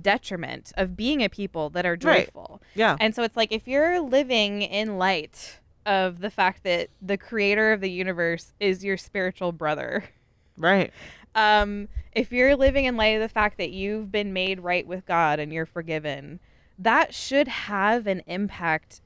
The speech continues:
Speaker 1: on your disposition.
Speaker 2: Oh, yeah.
Speaker 1: You know, and that doesn't mean you're gonna be, like, happy-go-lucky all the time.
Speaker 2: Right.
Speaker 1: Um,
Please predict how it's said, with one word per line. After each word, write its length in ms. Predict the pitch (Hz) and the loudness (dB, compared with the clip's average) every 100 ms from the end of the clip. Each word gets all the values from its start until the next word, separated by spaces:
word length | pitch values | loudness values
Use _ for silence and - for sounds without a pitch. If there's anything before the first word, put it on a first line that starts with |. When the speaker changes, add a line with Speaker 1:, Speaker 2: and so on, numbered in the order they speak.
| _ _ - | _ _ -2
Speaker 1:
on 160 | 196 | -2
your 120 | 190 185 | 0 -2
disposition. 960 | 185 185 - 160 160 - - - - - _ _ | -2 -6 -10 -6 -6 -8 -16 -16 -20 -20 _ _
Speaker 2:
Oh, 120 | - 190 | 0 2
yeah. 320 | 190 170 151 - - - | 4 2 -4 -14 -20 -4
Speaker 1:
You 100 | 247 | 2
know, 280 | 240 262 320 | 4 4 4
and 200 | 277 285 | 2 2
that 60 | 294 | 4
doesn't 240 | 320 339 | 4 2
mean 160 | 311 294 | -2 -2
you're 120 | 285 | -2
gonna 200 | 269 247 | 0 -2
be, 240 | 240 247 | -2 0
like, 220 | 226 180 | 2 2
happy-go-lucky 1040 | - - 226 - 254 214 185 170 202 - 202 | 0 -2 -2 0 -2 2 2 2 0 -2 0
all 160 | 156 | 2
the 120 | 160 147 | 0 -4
time. 500 | - 135 131 196 359 | -6 -4 -4 -6 -6
Speaker 2:
Right. 260 | 190 190 - - _ | 2 2 2 -12 _
Speaker 1:
Um, 560 | 196 185 180 175 175 | 0 2 2 -2 -10